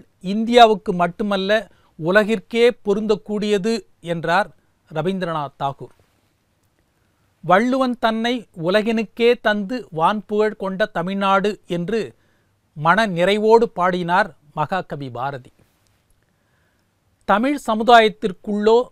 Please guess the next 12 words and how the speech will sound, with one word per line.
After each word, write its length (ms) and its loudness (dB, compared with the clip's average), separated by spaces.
இந்திய 400 -2
துணைக்கண்டத்தின் 880 -4
எல்லைக்குள்ளோ 720 2
அடங்காது 640 2
உலகம் 520 -2
தழுவிய 540 0
உயர்வுடையது 800 -2
வள்ளுவம் 520 -4
என்பது 420 -6
மகாகவியின் 760 -4
மதிப்பீடு. 600 -10
எக்காலத்தவரும் 1000 4